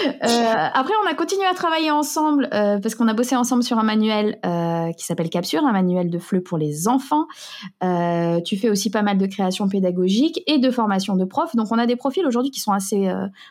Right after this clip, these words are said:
assez proches, en fait, hein. Euh, et tu as aussi, euh, écrit un livre, euh, un petit peu plus théorique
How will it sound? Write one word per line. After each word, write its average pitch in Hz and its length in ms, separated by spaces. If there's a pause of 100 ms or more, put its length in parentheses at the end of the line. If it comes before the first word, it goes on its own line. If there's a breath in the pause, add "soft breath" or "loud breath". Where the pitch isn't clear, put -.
(120 loud breath)
assez 196 260
proches, 294 300
en 240 60
fait, 208 240
hein. 202 100 (460 loud breath)
Euh, 175 760
et 196 140
tu 233 260
as 208 120
aussi, 262 520
euh, 175 300
écrit 262 480
un 190 180
livre, 214 480
euh, 180 120
un 190 160
petit 196 100
peu 226 100
plus 233 160
théorique 233 800